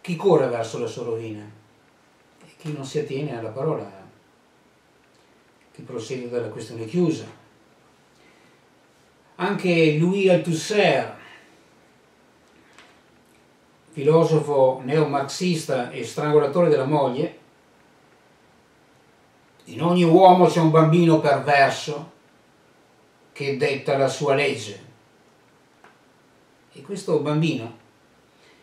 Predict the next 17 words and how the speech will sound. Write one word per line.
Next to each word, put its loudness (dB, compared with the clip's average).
irresponsabile, -4
al -8
punto -4
da 4
utilizzare 2
Althusser -2
come -2
protesi, -4
è -16
questo -6
che -10
ha -8
strangolato -12
la -10
moglie, -18
secondo -14
lui. -18